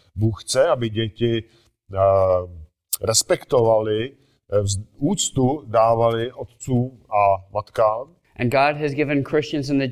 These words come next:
Speaker 2: church responsibilities towards their elders.
Speaker 1: A stejně tak Bůh chce, aby, eh, určitou, aby, aby,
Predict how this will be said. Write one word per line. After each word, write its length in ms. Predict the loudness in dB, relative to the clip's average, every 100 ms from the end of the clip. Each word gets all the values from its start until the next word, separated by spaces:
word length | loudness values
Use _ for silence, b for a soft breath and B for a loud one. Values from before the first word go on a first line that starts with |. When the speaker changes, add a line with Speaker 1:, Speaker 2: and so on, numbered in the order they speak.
| -2
Speaker 2:
church 480 | 0 0 -4 -14 _ -8
responsibilities 1000 | -6 -6 -4 -2 -2 -4 -4 -2 -2 -4 -6
towards 360 | -2 0 0
their 180 | -2 0
elders. 720 | 0 0 -2 -4 -6 -14 -20 _ _
Speaker 1:
A 80 | -6
stejně 420 | -2 2 2 0
tak 200 | 2 2 0
Bůh 320 | -14 -6 -6 -2
chce, 220 | 2 4
aby, 360 | 4 4 2 0 b b _ -4
eh, 640 | 2 4 4 4 2 0 -2 _ _ _ _ _ _ _ _ _ _
určitou, 440 | -6 0 2 4
aby, 280 | 4 2 2
aby, 280 | 2 2